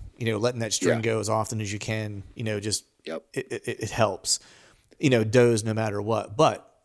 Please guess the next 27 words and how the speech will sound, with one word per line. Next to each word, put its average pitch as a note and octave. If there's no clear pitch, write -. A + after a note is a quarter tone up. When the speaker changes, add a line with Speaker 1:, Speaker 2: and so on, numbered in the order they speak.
Speaker 1:
you A#2+
know, G#2+
I A#2
will C3+
say A2
this, A#2+
like, G#2
there's B2+
a A#2
different B2+
feeling A#2+
when A2
that G#2+
target G#2+
buck A#2
shows G#2+
up A2
versus G#2+
that G2+
doe A2
you G#2
decide G2
Speaker 2:
Right. G2
Speaker 1:
to G2+
kill G#2
that D#2
day. B1